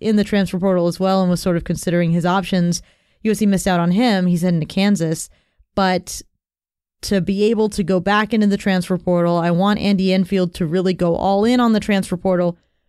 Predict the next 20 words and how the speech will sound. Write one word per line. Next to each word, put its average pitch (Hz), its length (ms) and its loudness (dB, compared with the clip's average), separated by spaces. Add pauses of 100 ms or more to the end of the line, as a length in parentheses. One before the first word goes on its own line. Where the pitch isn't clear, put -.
(120)
'cause 262 160 -4
it 277 80 -2
clearly 285 300 2
worked 247 240 -2
for 208 100 -4
U 185 200 2
S 175 100 -2
C 185 80 -2
this 165 140 -2
past 165 320 -4
year. - 200 -4 (360)
Find 254 640 2
your 202 240 2
big-time, 214 880 0
big-time 208 500 0
recruits 208 760 -2 (340)
that 175 100 -2
you 196 140 0
can 185 180 -2
get 196 320 -2